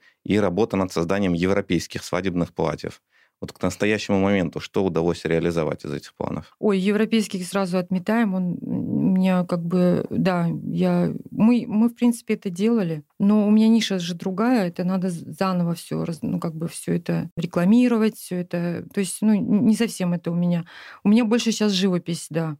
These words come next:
Speaker 2: Ну, как бы она в пла-, не в планах, она, щас я вот занимаюсь уже, м,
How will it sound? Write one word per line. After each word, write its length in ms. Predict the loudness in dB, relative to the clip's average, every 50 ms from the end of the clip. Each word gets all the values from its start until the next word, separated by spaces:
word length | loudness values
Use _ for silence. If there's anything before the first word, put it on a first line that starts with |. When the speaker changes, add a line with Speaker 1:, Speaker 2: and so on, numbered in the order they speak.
| _ _
Speaker 2:
Ну, 360 | -12 -8 -6 0 2 2 2 2
как 180 | 0 -4 0
бы 240 | 0 2 2 2 2
она 200 | 0 0 0 0
в 100 | -2 -2
пла-, 160 | _ -2 2 4
не 140 | 4 4 4
в 80 | 2
планах, 380 | _ 2 2 4 4 2 0 -2
она, 320 | -4 -2 0 0 -2 -2
щас 260 | -4 -4 -6 -6 -6 -4 -2
я 140 | 0 0 0
вот 220 | 0 -2 -4 _ -20 _ _ _
занимаюсь 760 | -8 -2 2 4 6 6 6 4 4 0 -2 -4 -10 -16 _ _ _ _ _
уже, 200 | 0 2 2 2
м, 120 | 0 0